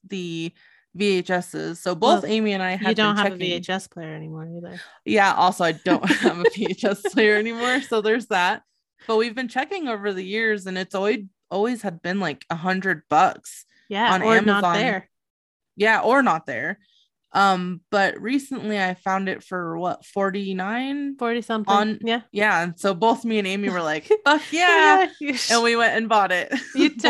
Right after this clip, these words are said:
Speaker 1: of
Speaker 2: texted
Speaker 1: us.
Speaker 2: me and you were like, "It's so cheap." And I was like, "I'm buying it." <laughs>
Speaker 1: Hell
Speaker 2: Uh,
Speaker 1: yeah.
Speaker 2: that
Speaker 1: So
Speaker 2: was
Speaker 1: now
Speaker 2: so
Speaker 1: we
Speaker 2: funny.
Speaker 1: both have it.
Speaker 2: Uh,
Speaker 1: <laughs>
Speaker 2: did you ever finish your rewatch, though?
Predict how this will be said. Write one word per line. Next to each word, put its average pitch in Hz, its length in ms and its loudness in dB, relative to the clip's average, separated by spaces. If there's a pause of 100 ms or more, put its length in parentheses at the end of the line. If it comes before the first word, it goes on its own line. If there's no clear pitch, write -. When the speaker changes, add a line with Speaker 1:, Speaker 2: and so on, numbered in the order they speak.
(160)
Speaker 1:
of 220 80 0
Speaker 2:
texted 302 140 4
Speaker 1:
us. 277 60 2
Speaker 2:
me 302 320 2
and 254 180 -6
you 269 80 -4
were 285 140 -2
like, 302 300 -4 (680)
"It's 302 200 -10
so 370 200 0
cheap." 403 460 4
And 262 100 -2
I 277 120 2
was 277 100 -4
like, 311 200 2
"I'm 466 320 4
buying 453 640 6
it." 262 240 0
<laughs> - 720 -12
Speaker 1:
Hell 240 280 -2
Speaker 2:
Uh, - 40 -2
Speaker 1:
yeah. 269 280 0
Speaker 2:
that 220 100 -2
Speaker 1:
So 220 60 -2
Speaker 2:
was 220 80 -4
Speaker 1:
now 208 100 0
Speaker 2:
so 214 60 -2
Speaker 1:
we 214 80 -2
Speaker 2:
funny. 202 160 0
Speaker 1:
both 196 160 -6
have - 180 -10
it. - 160 -6 (320)
Speaker 2:
Uh, 214 600 4
Speaker 1:
<laughs> 226 180 0 (280)
Speaker 2:
did 214 140 -6
you 233 100 -4
ever 247 480 -4
finish 240 440 -10
your 277 120 -6
rewatch, 254 600 -8
though? 320 240 -6